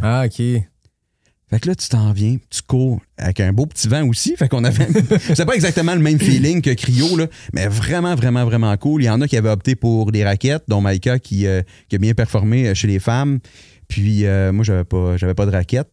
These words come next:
Speaker 2: Fait que ça spinait quand même un peu de, de tour. C'est vraiment cool. Mais bel événement.
Speaker 1: Ouais.
Speaker 2: Encore là, relax, le fun, en communauté, des gens qui vont se challenger. Puis là, j'étais en short, même s'il faisait vraiment
Speaker 1: Ouais, c'est
Speaker 2: froid.
Speaker 1: ça.
Speaker 2: Il y a des
Speaker 1: Bon, c'est
Speaker 2: photos,
Speaker 1: ma prochaine
Speaker 2: hein.
Speaker 1: question, là. T'étais-tu en short ?
Speaker 2: Oui, il y avait,
Speaker 1: All
Speaker 2: j'étais
Speaker 1: in.
Speaker 2: habillé très chaudement en haut,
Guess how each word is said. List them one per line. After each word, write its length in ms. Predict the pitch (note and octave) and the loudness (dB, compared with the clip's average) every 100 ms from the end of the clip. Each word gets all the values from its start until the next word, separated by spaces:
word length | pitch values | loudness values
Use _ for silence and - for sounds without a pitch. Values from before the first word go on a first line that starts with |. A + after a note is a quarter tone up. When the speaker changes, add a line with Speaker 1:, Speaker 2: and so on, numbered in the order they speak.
| _ | _
Speaker 2:
Fait 100 | G2 | -8
que 80 | - | -4
ça 100 | G2+ | -4
spinait 360 | G2 - - G3+ | -4 -6 -6 -4
quand 200 | F3 F#2+ | -2 0
même 180 | A#2+ B2 | 0 0
un 140 | G2 | 0
peu 180 | F2 B2 | 0 0
de, 220 | A2 F2+ | 0 0
de 100 | F2+ | -2
tour. 320 | F2 - A#2 | -4 -2 -2
C'est 100 | A2+ | -2
vraiment 360 | E2 F#2 A2 C#3 | -2 0 0 -2
cool. 180 | - D3+ - - - | -2 -4 -6 -16 -8
Mais 120 | G2 F#2+ | -4 0
bel 220 | A#2+ G3 | 0 0
événement. 420 | D3 B2 B2 D#3 A#2 | 0 0 0 0 2
Speaker 1:
Ouais. 60 | |
Speaker 2:
Encore 320 | G#2+ A#2+ B2 | 2 4 2
là, 260 | C3 E3+ G3 _ _ _ _ _ - | 2 0 -4 _ _ _ _ _ -6
relax, 540 | F#2+ C3 D3+ D#3+ - | -2 0 0 0 0
le 100 | B2 | 0
fun, 440 | A#2 - C#3+ D3 D3+ C3 | 0 0 0 0 -2 0
en 180 | G#2 A#2 G#2+ - _ - - - | 0 0 -2 -8 _ -20 -20 -6
communauté, 480 | C3 C3 C3+ B2 C#3+ | 0 2 2 2 0
des 160 | C3 G#2+ | 2 2
gens 120 | B2+ | 0
qui 120 | C3+ | 0
vont 120 | A2 A2 | 0 0
se 40 | |
challenger. 380 | B2 G#2+ G#2 A#2+ | 0 2 2 0
Puis 120 | - | 0
là, 40 | B2+ | -2
j'étais 140 | A#2 | 0
en 120 | G2+ | 0
short, 220 | F#2 A#2+ | 0 -2
même 160 | - G#2+ | -2 -2
s'il 140 | - | -2
faisait 240 | G2+ F#2 G2 | -2 -2 0
vraiment 240 | F#2+ F#2+ | 0 2
Speaker 1:
Ouais, 80 | D#3 | 2
c'est 80 | B2 | 2
Speaker 2:
froid. 100 | C#3 | 4
Speaker 1:
ça. 20 | C3+ | 4
Speaker 2:
Il 20 | |
y 40 | |
a 20 | |
des 80 | B2+ | 4
Speaker 1:
Bon, 60 | B2+ | 2
c'est 60 | C#3 | 2
Speaker 2:
photos, 120 | C3+ | 2
Speaker 1:
ma 60 | |
prochaine 220 | C3 C#3 C#3+ | 2 2 2
Speaker 2:
hein. 40 | |
Speaker 1:
question, 360 | C3 A#2+ - E3 | 2 0 -2 -2
là. 80 | D3+ | -2
T'étais-tu 320 | - A#2 D3 | -4 -4 -2
en 140 | C3 | -2
short ? 340 | A#2+ - G3+ - | -2 -4 -4 -2
Speaker 2:
Oui, 140 | D#3+ - | -4 -2
il 80 | A2+ | 0
y 20 | |
avait, 260 | A#2 A2+ A#2 | 2 2 4
Speaker 1:
All 60 | A2+ | 4
Speaker 2:
j'étais 100 | A2+ A#2+ | 4 4
Speaker 1:
in. 20 | |
Speaker 2:
habillé 160 | A#2+ B2+ | 6 4
très 220 | C3 E3 | 2 0
chaudement 500 | - C#3 A#2+ C#3 A#2+ | 0 0 0 0 0
en 60 | G#2 | 0
haut, 140 | F#3+ | -4